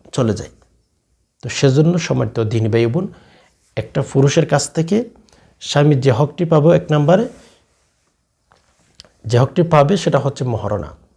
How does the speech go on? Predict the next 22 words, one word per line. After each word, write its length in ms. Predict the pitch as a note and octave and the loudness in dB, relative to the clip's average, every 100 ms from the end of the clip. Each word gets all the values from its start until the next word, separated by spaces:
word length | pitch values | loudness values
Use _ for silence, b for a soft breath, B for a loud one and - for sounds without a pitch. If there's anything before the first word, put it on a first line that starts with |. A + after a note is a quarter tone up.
| _ _ - | _ _ -4
আদায় 260 | B2 A2+ A2+ | 0 2 2
করে 200 | A#2 A2 | 0 -2
নিতে 200 | A2 G2 | -2 -4
হবে, 300 | E2+ E2 - b b b | -8 -10 -14 b b b
আদায় 320 | - C#3 D3+ C#3+ - | 0 4 4 2 -4
করেই 280 | - E3 G#3 | 4 6 8
দিতে 220 | E3 - | 6 0
হবে 280 | G#2 F2+ D#2+ - _ _ | -4 -6 -12 -20 _ _
স্ত্রীকে, 440 | A#2+ - A#2+ A2 A#2+ | -20 -12 -10 -8 -6
এটা 160 | B2+ | -4
যেন 260 | B2+ C3+ C3 | 0 0 0
স্ত্রীর 300 | A#2+ C3 A2+ | -2 -4 -4
চাইতে 260 | B2 A#2+ A2+ | -4 -2 -2
না 120 | G2+ | -2
হয়। 220 | G2 D2+ - b b b - | -6 -10 -12 b b b -4
অনেক 300 | B2+ B2+ - | -2 -2 -2
সময় 160 | A#2+ | -2
দেখা 260 | A2 A2 A#2 | 0 0 0
যায় 180 | A2 G#2+ - _ _ _ _ - | 0 -2 -6 _ _ _ _ -12
স্ত্রী 300 | C3 - A#2 | -10 -6 -2
ভয়ের 400 | G#2+ A2 C3+ B2+ | 0 4 4 2
কারণে 400 | B2+ A2+ A2+ F#3 | -2 -2 0 -2